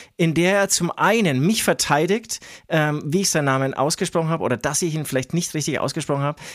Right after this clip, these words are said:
ähm, weil's nicht ganz einfach ist und, ähm, zum anderen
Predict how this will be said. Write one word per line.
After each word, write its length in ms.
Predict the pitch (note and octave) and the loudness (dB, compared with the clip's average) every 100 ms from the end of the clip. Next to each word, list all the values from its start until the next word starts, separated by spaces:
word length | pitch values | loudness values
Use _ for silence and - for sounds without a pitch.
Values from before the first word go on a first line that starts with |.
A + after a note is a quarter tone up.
| - | -6
ähm, 440 | C#3+ C3 B2 A#2+ B2 | 0 2 2 0 -4
weil's 460 | C3 C3 C3+ E3 E3 | -8 -4 -4 -2 -2
nicht 160 | C#3 | -2
ganz 200 | C3+ B2+ | -2 -2
einfach 380 | - D#3 F3 F3+ | -2 -2 -2 -2
ist 260 | F3+ - - - - _ | -2 -2 -6 -18 -20 _
und, 320 | A3+ A#3 A#3 - | 2 2 0 -2
ähm, 360 | C#3+ C#3 C#3 | 0 0 -2
zum 300 | - - B2+ | -2 -2 -2
anderen 460 | - D3+ E3+ E3 E3 | 0 0 2 0 -2